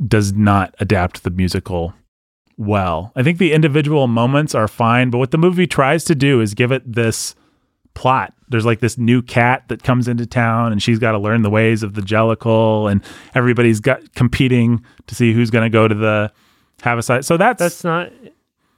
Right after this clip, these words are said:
Speaker 1: Not really. I mean, we, there, there is, there is a Havaside lair, and there is the put upon cat taken from a poem that T S Eliot actually chose to leave out of the collection, but did write, Grisabella the Glamour Cat.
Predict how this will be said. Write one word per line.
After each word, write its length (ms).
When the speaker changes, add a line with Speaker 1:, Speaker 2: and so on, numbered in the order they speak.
Speaker 1:
Not 280
really. 420
I 60
mean, 280
we, 280
there, 260
there 220
is, 260
there 180
is 140
a 60
Havaside 400
lair, 380
and 100
there 120
is 200
the 480
put 140
upon 600
cat 380
taken 200
from 180
a 60
poem 300
that 160
T 100
S 120
Eliot 260
actually 260
chose 280
to 100
leave 220
out 180
of 80
the 80
collection, 400
but 120
did 160
write, 320
Grisabella 460
the 100
Glamour 400
Cat. 380